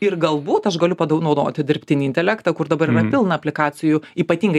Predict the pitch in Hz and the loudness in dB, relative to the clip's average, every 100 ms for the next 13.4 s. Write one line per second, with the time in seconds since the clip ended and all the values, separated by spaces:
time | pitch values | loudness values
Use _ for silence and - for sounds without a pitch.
0 | 147 110 117 107 - 170 151 - - 156 | 2 2 2 2 2 2 2 2 2 2
1 | 107 151 220 370 107 - - - 117 117 | 2 2 2 0 -4 -14 -20 -8 -6 0
2 | 160 - 185 180 165 151 147 147 147 277 | 0 0 -2 -2 -4 -2 0 0 2 0
3 | 294 285 262 226 214 202 - - - 147 | 0 0 2 2 2 0 -4 -10 -2 -2
4 | 147 147 151 143 151 147 - 151 - 240 | 2 2 2 0 -2 0 -2 -4 0 0
5 | 226 294 196 175 202 180 170 165 156 151 | 0 0 0 0 0 0 -2 -4 0 0
6 | 156 156 156 139 147 156 139 139 - - | 2 0 -2 0 2 2 2 -2 -4 -16
7 | _ - 208 339 _ 156 156 - 156 147 | _ -6 -4 -4 _ 0 0 0 -4 -4
8 | - 156 156 151 151 143 165 196 - 151 | -2 0 0 0 0 2 2 2 -4 -4
9 | 156 180 165 147 156 190 180 175 175 202 | -4 -4 -4 0 0 2 2 2 2 2
10 | 202 180 156 147 151 165 180 175 160 165 | 0 -4 -4 -2 0 0 0 -2 -6 -6
11 | 160 190 196 180 - - _ 170 170 185 | -2 0 0 -2 -10 -20 _ -4 0 0
12 | 190 175 151 151 - 190 196 151 - - | 2 0 0 -2 0 0 0 -2 -8 -2
13 | 139 127 202 | -2 0 -2